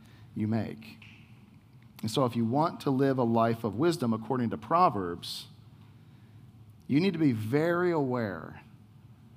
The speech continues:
of what is controlling your inner life. You need to be very aware of what your greatest affections are. You need to be very aware of what your greatest allegiances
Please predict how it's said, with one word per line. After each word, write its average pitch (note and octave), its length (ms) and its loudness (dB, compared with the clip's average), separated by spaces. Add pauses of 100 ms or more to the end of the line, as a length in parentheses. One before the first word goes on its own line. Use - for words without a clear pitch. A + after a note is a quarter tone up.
(100)
of A#2 100 0
what B2 160 2
is A2+ 100 -2
controlling A#2+ 520 -4
your G#2+ 180 -6
inner G#2 200 -8
life. D#2+ 280 -10 (1900)
You D3+ 100 2
need G3 60 4
to F#3 40 0
be D3+ 100 6
very F#3 520 4
aware C#3 640 2 (560)
of C3 100 2
what D#3 160 6
your D#3 140 4
greatest D#3+ 540 2
affections C3+ 640 0
are. F#2 140 -4
You B2+ 80 0
need G#3 140 4
to F3 60 2
be C#3+ 100 6
very F3+ 420 2
aware F3+ 260 4
of C#3 120 4
what D#3+ 80 4
your C#3+ 100 2
greatest D#3+ 340 0
allegiances C#3+ 1000 4